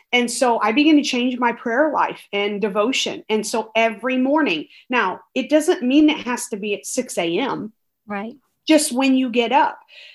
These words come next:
Speaker 1: it doesn't have to be two hours, uh, twenty minutes, thirty minutes, ho-,
Speaker 2: Right.
Speaker 1: however long, you know, just find time in the morning when you get up, if you can, um, to,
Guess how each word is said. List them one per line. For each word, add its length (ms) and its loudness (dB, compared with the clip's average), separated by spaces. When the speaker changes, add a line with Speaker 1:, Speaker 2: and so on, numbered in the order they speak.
Speaker 1:
it 140 0
doesn't 280 4
have 260 -2
to 100 -8
be 280 0
two 260 6
hours, 640 -4
uh, 320 4
twenty 320 4
minutes, 540 -6
thirty 240 4
minutes, 300 -4
ho-, 80 0
Speaker 2:
Right. 100 -4
Speaker 1:
however 480 2
long, 500 6
you 160 -2
know, 240 0
just 460 -2
find 420 2
time 480 -6
in 220 -2
the 80 -2
morning 480 -4
when 180 -4
you 120 -8
get 200 -6
up, 260 -2
if 240 -8
you 180 -10
can, 560 -12
um, 380 0
to, 520 -2